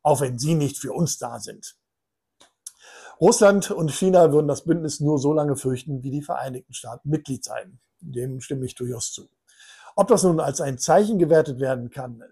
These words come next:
dass er Dänemark beziehungsweise Grönland nicht militärisch angreifen möchte, oder ob das eine für ihn, das eine für ihn mit dem anderen nichts zu tun hat,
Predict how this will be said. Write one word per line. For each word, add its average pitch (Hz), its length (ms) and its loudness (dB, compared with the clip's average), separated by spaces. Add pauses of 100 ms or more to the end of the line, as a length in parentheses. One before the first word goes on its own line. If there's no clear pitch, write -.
dass 143 260 -4
er 143 160 -10
Dänemark 143 440 -2
beziehungsweise 131 460 -10
Grönland 139 440 -2
nicht 208 280 0
militärisch 131 520 -6
angreifen 139 440 -6
möchte, 196 440 -2 (920)
oder 220 320 8
ob 175 80 2
das 175 220 4
eine 170 220 4
für 170 120 0
ihn, 185 420 2
das 151 240 -2
eine 180 320 6
für 175 140 -2
ihn 185 160 2
mit 165 140 0
dem 160 100 -2
anderen 160 280 0
nichts 196 180 0
zu 175 80 -8
tun 190 260 -2
hat, - 400 -2